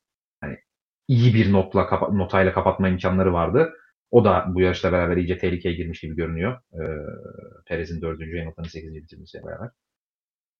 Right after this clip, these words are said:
Ee, Norris yine gridin her, yani adı Verstappen olmayan her pilotundan daha hızlıydı bütün yarış boyunca. Ona da övmek gerekiyor. Zaten Driver of the Day'de oldu her ne kadar ben katılmasam da. Ee, Tsunoda'ya yazık oldu.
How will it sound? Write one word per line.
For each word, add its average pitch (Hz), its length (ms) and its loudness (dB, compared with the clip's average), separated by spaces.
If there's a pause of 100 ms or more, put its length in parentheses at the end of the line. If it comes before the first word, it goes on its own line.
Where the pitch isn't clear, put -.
(120)
Ee, 92 520 4 (340)
Norris 147 600 2 (640)
yine 127 260 6
gridin 123 320 6
her, 123 260 4
yani 107 320 0
adı 117 320 2
Verstappen 113 340 0
olmayan 107 300 2
her 110 200 0
pilotundan 98 380 0
daha 95 160 2
hızlıydı 90 280 -2
bütün 82 180 -8
yarış 85 160 -8
boyunca. 90 240 -2
Ona 92 140 0
da 87 200 -4 (100)
övmek 87 320 -6
gerekiyor. 90 320 -6
Zaten 87 240 -6
Driver 85 180 -4
of 85 140 -6
the - 120 -10
Day'de 80 160 -8
oldu 78 140 -12
her 80 120 -8
ne 80 80 -14
kadar 76 180 -14
ben 80 100 -16
katılmasam 80 460 -18
da. 123 100 -14 (840)
Ee, 92 520 0 (1400)
Tsunoda'ya 147 460 8
yazık 127 280 8
oldu. 104 460 2